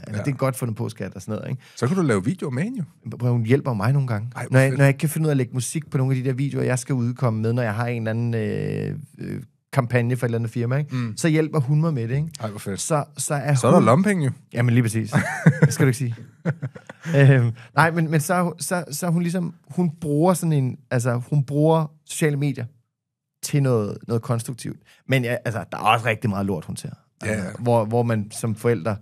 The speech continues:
Speaker 1: man har jo ikke tid til, hvis man giver dem lov til at bruge noget, så kan du ikke sige, "Okay, I må gerne spille fodbold ude i haven, men I må ikke sparke den vej, I må ikke gøre det der, I må ikke sådan." Så, så jeg er også klar over, at når jeg giver hende lov til at, at bruge YouTube så meget, som hun gør,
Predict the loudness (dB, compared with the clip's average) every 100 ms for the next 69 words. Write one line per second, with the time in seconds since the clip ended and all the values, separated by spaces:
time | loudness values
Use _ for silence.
0 | -12 _ 0 2 2 -2 -2 -6 -4 -4
1 | -4 -4 -2 -2 4 4 4 2 2 2
2 | -6 _ _ _ -6 -2 2 4 4 4
3 | 4 2 -2 _ -8 -2 0 2 2 0
4 | -2 0 0 2 0 2 2 2 0 0
5 | -2 0 0 2 4 4 2 2 2 2
6 | 0 0 -2 0 -2 0 -2 -2 -2 0
7 | 0 0 -2 -2 -2 -2 -4 -4 -6 -8
8 | -10 -10 0 0 0 -2 -2 0 -2 2
9 | 2 2 -2 -2 -2 0 0 0 -2 -2
10 | -2 0 2 4 2 0 -2 -2 -2 -6
11 | -8 -4 -6 -4 -4 -2 -2 -2 -6 -8
12 | -4 -4 -4 -6 -6 -6